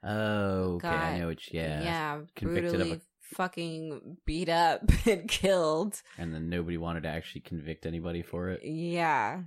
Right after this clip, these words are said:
Speaker 2: And, um, he literally did nothing. And the lady who actually accused him is still alive today.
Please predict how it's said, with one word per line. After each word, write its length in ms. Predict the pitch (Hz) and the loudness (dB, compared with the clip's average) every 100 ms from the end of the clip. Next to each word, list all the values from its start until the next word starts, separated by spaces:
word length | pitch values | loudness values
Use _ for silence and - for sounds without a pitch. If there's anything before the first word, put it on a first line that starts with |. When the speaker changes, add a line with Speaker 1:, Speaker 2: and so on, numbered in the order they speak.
| 160 _ _ _ _ _ _ _ _ _ _ - | -12 _ _ _ _ _ _ _ _ _ _ -10
Speaker 2:
And, 640 | 143 143 143 147 156 - | -6 -4 -4 -4 -6 -6
um, 440 | 151 143 143 139 160 | -6 -4 -6 -8 -8
he 120 | 165 | -6
literally 400 | 156 160 160 160 | -4 -2 -2 -2
did 180 | 160 156 | -2 -4
nothing. 600 | 156 147 147 113 95 147 - _ _ _ _ _ _ _ - | -4 -4 -6 -8 -8 -10 -12 _ _ _ _ _ _ _ -10
And 300 | 131 143 143 | -6 -4 -4
the 80 | 147 | -4
lady 480 | 151 175 208 180 175 | 0 0 2 0 -2
who 240 | 165 151 - | -4 -6 -2
actually 640 | 151 175 - 160 156 147 | -2 -2 -8 -8 -6 -8
accused 480 | 151 156 156 196 - | -10 -8 -6 -6 -8
him 160 | 147 | -8
is 120 | 143 | -10
still 260 | - 156 139 | -10 -10 -8
alive 400 | 135 131 151 160 | -8 -8 -10 -10
today. 580 | - 143 139 139 127 | -12 -10 -10 -10 -12